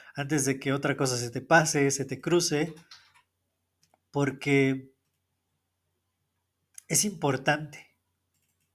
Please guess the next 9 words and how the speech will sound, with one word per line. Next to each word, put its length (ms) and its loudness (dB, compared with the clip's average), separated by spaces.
dejar 280 2
ese 240 0
mensaje 800 0
y 720 -6
si 320 -2
logra 440 8
resonar 580 2
contigo, 560 -2
pues 360 -4